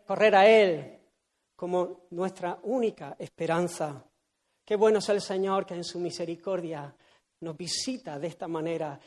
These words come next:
y nos regala de estos momentos para nuestra alegría, para nuestro bien, para nuestra dicha.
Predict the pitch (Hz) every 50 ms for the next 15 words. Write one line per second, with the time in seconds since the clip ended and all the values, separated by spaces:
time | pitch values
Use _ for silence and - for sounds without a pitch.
0 | - _ - 175 175 175 165 170 175 170 160 185 202 196 190 170 151 143 147 147
1 | 147 175 175 190 185 - 208 185 175 165 165 170 170 180 175 175 170 170 170 139
2 | - - 160 147 151 160 185 175 185 175 175 160 156 151 156 170 170 170 170 160
3 | 165 156 147 151 156 170 185 180 - - 170 143 151 160 160 165 160 151 147 151
4 | 147 151 151 165 165 160 - 160 147 151 196 196 196 - 196 165 147 135 127